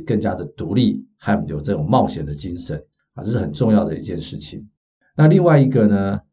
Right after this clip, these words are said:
父亲的参与会让孩子更加的有自信。为什么呢？因为父亲会带孩子去冒险，在不同的情境之下，不熟悉的这个环境之下，在困难的时候呢，父亲会鼓励，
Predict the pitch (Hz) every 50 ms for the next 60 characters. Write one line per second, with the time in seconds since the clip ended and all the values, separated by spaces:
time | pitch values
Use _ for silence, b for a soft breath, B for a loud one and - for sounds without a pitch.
0 | _ _ _ _ _ _ - 196 151 151 160 156 117 107 - - 113 120 127 107
1 | 101 - 101 101 98 101 98 95 - - - - 98 98 - 87 82 76 - -
2 | - _ - 143 110 - 78 - 98 90 90 90 87 80 76 71 73 - - 120
3 | 104 - - - - 104 107 - - - _ _ _ _ _ _ _ - 151 143
4 | 117 104 - 95 104 104 104 - B B B B B 175 156 - - 156 127 127
5 | 127 127 120 113 120 113 - - 107 101 95 95 87 87 - - 95 117 143 117
6 | 104 - - - 82 76 - _ _ _ _ _ _ _ _ - 135 - - -
7 | 165 156 - - 110 104 104 104 104 110 107 101 98 95 90 87 - - - -
8 | 101 104 120 123 107 104 - 107 104 107 123 - - - - - 131 113 - -
9 | 107 98 104 104 - - 113 110 110 107 107 98 90 87 85 85 - _ _ _
10 | _ - 117 110 107 107 104 101 92 87 87 85 80 - 92 101 123 131 131 113
11 | 104 107 107 104 117 98 90 - - - _ _ _ _ _ _ _ _ _ _
12 | _ - 123 107 - - - - 202 131 110 98 92 95 98 - - - 85 90
13 | 104 98 90 85 87 85 80 80 - - _ - 127 107 - 107 104 104 - -
14 | - 80 71 76 85 87 82 -